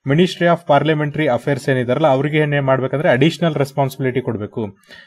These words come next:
ಏನಪ್ಪ ಅಂದ್ರೆ ಈ ಪ್ರೊಸೆಸ್ ಆಗ್ತಾ ಇದೆಯಲ್ಲ ಅಂತ ನೀವೇನಂದ್ರೆ ಕನ್ಸಿಡರೇಷನ್ ಮಾಡೋದಕ್ಕೆ ಅವ್ರಿಗೆ ಅಡಿಷನಲ್ ರೆಸ್ಪಾನ್ಸಿಬಿಲಿಟೀಸ್ ಕೊಡ್ಬೇಕು ಅಂತ ಹೇಳ್ತಿದ್ದಾರೆ. ಅವಾಗ ಮಾತ್ರ ಏನಪ್ಪ ಅಂದ್ರೆ ಪಾರ್ಲಿಮೆಂಟೇರಿಯನ್ಸ್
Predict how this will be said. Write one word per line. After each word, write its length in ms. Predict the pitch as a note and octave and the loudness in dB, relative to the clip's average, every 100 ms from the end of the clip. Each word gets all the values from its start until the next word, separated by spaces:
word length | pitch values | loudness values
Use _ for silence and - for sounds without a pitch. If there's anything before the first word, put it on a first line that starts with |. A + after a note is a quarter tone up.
| _ _ - | _ _ -2
ಏನಪ್ಪ 360 | C#3+ D3+ C#3 B2+ | 2 2 2 0
ಅಂದ್ರೆ 520 | C3 F#3+ G3 _ _ - | 0 -4 -6 _ _ -2
ಈ 80 | C#3+ | -2
ಪ್ರೊಸೆಸ್ 380 | C#3 D3 F3+ D#3+ | 0 -2 0 2
ಆಗ್ತಾ 300 | C#3+ C#3+ E3+ | 2 4 2
ಇದೆಯಲ್ಲ 320 | D#3+ D#3+ D#3 | 4 2 2
ಅಂತ 140 | D3+ | 0
ನೀವೇನಂದ್ರೆ 580 | D#3 C#3+ C#3+ D3 C#3+ F3 | -2 0 2 0 0 0
ಕನ್ಸಿಡರೇಷನ್ 640 | E3+ C#3 E3 D#3+ D3+ E3 | 0 0 0 0 0 0
ಮಾಡೋದಕ್ಕೆ 360 | D#3 C#3+ C#3 - | 0 0 0 0
ಅವ್ರಿಗೆ 220 | C3+ D3 G3 - - - - | 0 0 -4 -8 -20 -14 -2
ಅಡಿಷನಲ್ 420 | C3 E3+ F3 D#3 | 2 2 0 2
ರೆಸ್ಪಾನ್ಸಿಬಿಲಿಟೀಸ್ 760 | C3+ - D#3 D3+ C#3+ C#3 C#3+ C#3 | 2 2 -2 -2 -4 -2 -2 -2
ಕೊಡ್ಬೇಕು 360 | B2+ A#2 A#2+ | -4 -4 -4
ಅಂತ 120 | A#2+ | -2
ಹೇಳ್ತಿದ್ದಾರೆ. 580 | F3+ D3+ A#2 B2 G#2+ A2+ G2 _ - - _ | -2 -2 -2 -2 -2 -2 -4 _ -20 -20 _
ಅವಾಗ 220 | A#2+ D#3 | 4 6
ಮಾತ್ರ 260 | E3 D#3+ D#3+ | 6 4 4
ಏನಪ್ಪ 260 | D#3+ D3+ C#3+ | 2 2 0
ಅಂದ್ರೆ 180 | D3 | 0
ಪಾರ್ಲಿಮೆಂಟೇರಿಯನ್ಸ್ 1400 | F3 C#3 C#3+ D#3 D3+ C#3+ D3 C#3 C#3+ B2+ A#2 - G3+ G3 | 4 4 4 0 -2 -2 0 2 2 0 -4 -4 -4 -4